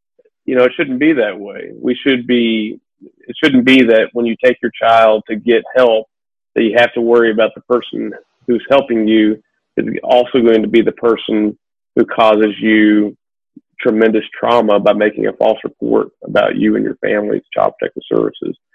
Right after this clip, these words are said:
Um, and so it, it chills families, you know, desire to take their children to the doctor or to the hospital, which is, is really sad. Uh, but yes, there, there are a number of families that do that.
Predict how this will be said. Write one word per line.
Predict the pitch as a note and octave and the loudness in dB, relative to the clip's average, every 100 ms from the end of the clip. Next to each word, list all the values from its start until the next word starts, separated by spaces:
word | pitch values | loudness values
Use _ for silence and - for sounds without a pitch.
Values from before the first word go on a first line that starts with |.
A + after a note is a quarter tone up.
| _ _ - | _ _ -2
Um, | A2 G#2 G2+ G#2 | 2 2 2 0
and | A2+ G#2+ - | 2 0 2
so | B2 | 0
it, | A2 | 0
it | - B2 - - | -2 -2 -2 -2
chills | C3+ C#3+ C3+ A#2+ A2+ A2 _ - A#2+ | 2 4 4 4 2 -4 _ -4 0
families, | A#2+ A#2 G#2+ G#2+ G#2 G#2 - _ _ _ _ - | 2 2 0 2 0 -4 -18 _ _ _ _ -8
you | A2 | 0
know, | G2+ | 0
desire | G2 G#2 G2+ A#2+ A#2+ | 0 2 4 4 4
to | G#2+ | 2
take | A2+ A2+ | 0 -4
their | A2+ | -4
children | - A#2 A1 | -2 -2 -2
to | |
the | G#2+ | -4
doctor | - G#2+ - G#1+ | -2 -4 -2 -2
or | A1 | 0
to | |
the | G#2 | 2
hospital, | C3 D3+ - - | 0 -2 -6 -6
which | - - | -6 -6
is, | - - - | -12 -12 -12
is | - G#2 | -10 -6
really | A1+ A1 A1+ - | -2 -2 -2 0
sad. | A#1+ - - - _ _ _ - | 0 0 -6 -12 _ _ _ 0
Uh, | G#2+ | 0
but | G#2 A2 | 2 2
yes, | A#2+ B2 G#2 - | 4 2 0 -2
there, | A#2+ A2 | -2 -2
there | A2+ A2+ | 2 2
are | |
a | A2 | 4
number | A2+ A#2+ | 2 0
of | A2 | 0
families | A#2 A2+ G#2+ | 2 2 0
that | G2+ | 0
do | A2+ A2+ | 2 4
that. | A2 A2 A2 | 4 4 2